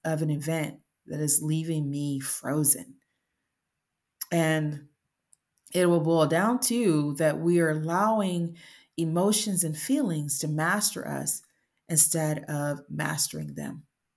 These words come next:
You know, we weren't born to be slave to our emotions and feelings.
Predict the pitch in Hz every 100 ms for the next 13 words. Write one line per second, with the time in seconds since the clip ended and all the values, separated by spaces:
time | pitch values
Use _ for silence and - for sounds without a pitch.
0 | _ _ _ _ 165 139 147 175 151 147
1 | 139 - 139 139 143 143 - _ _ _
2 | _ _ _ - 156 143 139 135 139 151
3 | 147 147 - - 151 147 147 143 139 -
4 | 147 135 143 139 139 135 147 135 135 139
5 | 147 196 247 -